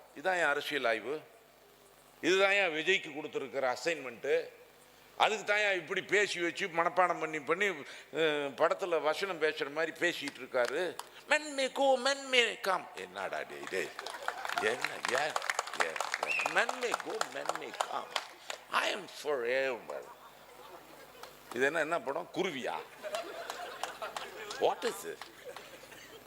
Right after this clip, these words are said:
என்ன நாடகம்? உன்னுடைய அசைன்மெண்ட் திமுக ஓட்டை பிரிக்கணும். அப்ப பழனிசாமி போனார, சும்மா இருந்தாரா?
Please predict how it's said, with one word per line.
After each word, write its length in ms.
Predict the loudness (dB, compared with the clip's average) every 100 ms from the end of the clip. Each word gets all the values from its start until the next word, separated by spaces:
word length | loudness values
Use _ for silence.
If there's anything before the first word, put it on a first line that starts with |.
| -20 -20 -20 -20 -20 -20 -20 -20 -20 -20 -10
என்ன 300 | -10 -2 -2
நாடகம்? 540 | 0 -4 -2 -6 -8 -16 -20 -20 -20 -20 -20 -20 -2
உன்னுடைய 480 | 0 4 6 8 8
அசைன்மெண்ட் 680 | 6 6 4 4 -8 -6 -6
திமுக 380 | -4 -6 -4 0
ஓட்டை 340 | 2 2 -2 -4 -4
பிரிக்கணும். 440 | -8 -4 -4 -6 -16 -20 -20 -20 -20 -20 -20 -20 -20 -20 -20 -16 -12 2
அப்ப 200 | 4 6
பழனிசாமி 640 | 4 4 4 4 4 4
போனார, 400 | -2 2 4 4
சும்மா 320 | 0 -2 0
இருந்தாரா? 540 | 2 2 4 4 2